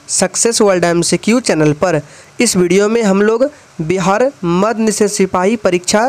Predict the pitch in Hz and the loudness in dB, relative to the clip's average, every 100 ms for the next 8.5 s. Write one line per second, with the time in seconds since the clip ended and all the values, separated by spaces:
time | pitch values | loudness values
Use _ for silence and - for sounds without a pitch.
0 | 285 170 175 190 185 190 220 220 226 208 | -4 -4 0 0 0 0 0 -2 0 2
1 | 165 190 - - - 170 175 185 208 240 | 2 0 -4 -20 -10 -2 0 2 0 -2
2 | - 190 - 233 - 175 165 240 - 180 | -2 -4 -2 -2 0 0 -2 -6 -4 -2
3 | 175 - 220 202 170 185 202 208 208 202 | -2 -4 -2 0 0 0 0 2 2 2
4 | 208 214 240 349 - - - _ 185 196 | 2 2 2 -2 -10 -20 -20 _ 0 0
5 | - 196 226 311 - 170 165 190 220 208 | -2 0 2 0 -4 -4 -2 0 0 0
6 | 202 190 196 240 196 160 165 202 202 202 | 0 -2 -2 0 0 0 0 -2 0 0
7 | 208 214 240 320 - - - - - 180 | 0 2 0 0 -6 -20 -20 -6 -2 0
8 | 214 202 226 254 | -2 0 0 0